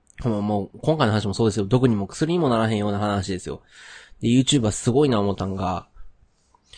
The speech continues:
ポッドキャスト撮られてる方、大勢いますよね。インターネットラジオされてる方、YouTubeにラジオみたいなの上げてる方とか、ツイキャスされてる方、おしゃべりツイキャスされてる方、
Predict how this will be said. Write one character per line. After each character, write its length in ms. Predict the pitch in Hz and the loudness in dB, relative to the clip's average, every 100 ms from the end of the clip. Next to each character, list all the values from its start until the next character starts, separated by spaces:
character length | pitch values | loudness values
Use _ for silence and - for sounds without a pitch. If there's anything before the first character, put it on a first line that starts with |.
| - - - | -20 -18 0
ポ 120 | 247 | 0
ッ 80 | - | 2
ド 100 | 262 | -2
キ 100 | 254 | 0
ャ 60 | 247 | -2
ス 80 | |
ト 120 | - 117 | 0 -4
撮 200 | - 104 | -2 0
ら 220 | 98 98 | 0 0
れ 100 | 98 | -2
て 140 | - | -2
る 100 | 101 | -2
方、 480 | - 107 95 80 - _ | 0 -2 0 -4 -6 _
大 200 | 107 110 | 2 4
勢 420 | 107 104 92 - - | 6 4 4 -2 -4
い 100 | 98 | -2
ま 140 | 92 | 0
す 80 | 87 | 0
よ 60 | 90 | -4
ね。 140 | 90 | -4
イ 100 | - | 0
ン 80 | 101 | 0
タ 120 | 104 | 2
ー 20 | 101 | 2
ネ 80 | 101 | 0
ッ 60 | - | -2
ト 60 | 104 | 0
ラ 140 | 107 | 0
ジ 100 | 101 | 0
オ 80 | 95 | -2
さ 120 | - | -2
れ 80 | 92 | -2
て 100 | 92 | -2
る 80 | 95 | -4
方、 400 | 98 98 90 87 - - - - | -2 -2 -4 -4 -10 -18 -16 2
YouTube 540 | 117 - 120 101 98 | 2 6 4 6 4
に 260 | 98 101 82 | 4 2 2
ラ 180 | 98 98 | 4 4
ジ 180 | 95 | 6
オ 100 | 101 | 4
み 100 | 98 | 4
た 80 | 90 | 0
い 20 | |
な 60 | 92 | -2
の 80 | 92 | -2
上 60 | |
げ 100 | 98 | -4
て 140 | 98 101 | -2 -2
る 80 | 98 | 0
方 280 | 104 - | -2 -2
と 140 | 92 98 | -6 -6
か、 400 | 101 95 - - - - _ - _ _ _ - | 0 0 0 -6 -18 -18 _ -20 _ _ _ -12
ツ 180 | - 117 | 0 2
イ 140 | 101 | 2
キ 120 | - | 2
ャ 40 | 104 | 0
ス 160 | - | 0
さ 140 | 98 110 | 2 2
れ 100 | 104 | 2
て 160 | - | 0
る 80 | 104 | -2
方、 380 | - 95 92 87 | 0 -2 -2 0
お 100 | 110 | 2
し 80 | - | 4
ゃ 80 | 120 | 4
べ 140 | 117 | 4
り 100 | 113 | 0
ツ 200 | - 135 | -2 0
イ 120 | 123 | 0
キ 140 | 101 101 | 0 -2
ャ 40 | |
ス 120 | - | -2
さ 160 | 95 113 | -2 0
れ 100 | 104 | 0
て 140 | 110 | 0
る 80 | 101 | -2
方、 340 | 98 98 87 | 0 -2 -4